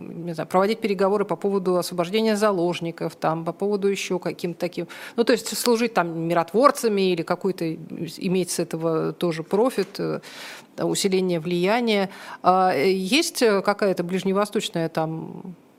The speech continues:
тема отдельная? Кто-то занимается, э, этим? Хочет там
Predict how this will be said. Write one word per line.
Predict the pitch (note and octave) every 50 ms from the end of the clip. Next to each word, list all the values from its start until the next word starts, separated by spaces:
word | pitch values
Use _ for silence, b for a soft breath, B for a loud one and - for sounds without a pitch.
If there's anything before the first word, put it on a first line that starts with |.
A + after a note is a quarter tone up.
| _ _ - - - G3 F#3
тема | - - A3 G3+ E3+ D#3 D#3+ D#3+ D#3 -
отдельная? | G#3 G3 F3+ F#3 F#3 G3 F#3 D#3+ D#3+ D#3+ D#3+ D#3 D#3
Кто-то | - - - A3 G#3 - F3+
занимается, | D#3 F3+ F#3 F#3 F#3+ A3 C#4 D#4+ D4 - - - - - F#3+ F3+ F3 E3 - -
э, | F3 E3+ E3 E3 D#3+ -
этим? | F3+ E3+ D#3 - - D#3+ D#3+ F3 - -
Хочет | - - A#3 B3+ - - G3+ - - - - -
там | - C#3+ D#3 - -